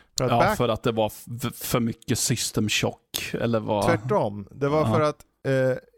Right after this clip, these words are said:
Speaker 1: idén som folk hade när Bioshock kom var att, ja, men nu kommer vi få
Speaker 2: Ja.
Speaker 1: ett System Shock, fast det kommer vara under vattnet. Det
Speaker 2: Ja,
Speaker 1: kommer
Speaker 2: just
Speaker 1: vara
Speaker 2: det.
Speaker 1: under, mm, så. Och sen visar det sig att du
Speaker 2: Mm.
Speaker 1: får så här bara speci-, små skills. När du hade liksom,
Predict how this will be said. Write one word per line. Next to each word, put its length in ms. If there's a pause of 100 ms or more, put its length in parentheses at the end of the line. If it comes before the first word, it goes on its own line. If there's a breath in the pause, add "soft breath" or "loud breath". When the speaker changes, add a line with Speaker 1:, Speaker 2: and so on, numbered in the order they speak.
(100)
Speaker 1:
idén 520
som 180
folk 320
hade 300
när 100
Bioshock 540
kom 220
var 80
att, 100
ja, 80
men 120
nu 100
kommer 180
vi 60
få 160
Speaker 2:
Ja. 140
Speaker 1:
ett 60
System 440
Shock, 460
fast 400
det 80
kommer 240
vara 460 (140)
under 260
vattnet. 880 (160 soft breath)
Det 80
Speaker 2:
Ja, 80
Speaker 1:
kommer 140
Speaker 2:
just 120
Speaker 1:
vara 100
Speaker 2:
det. 40
Speaker 1:
under, 160
mm, 380
så. 380
Och 300
sen 160
visar 260
det 80
sig 80
att 80
du 60
Speaker 2:
Mm. 100
Speaker 1:
får 140
så 180
här 260
bara 260
speci-, 400
små 300
skills. 720
När 140
du 80
hade 280
liksom, 240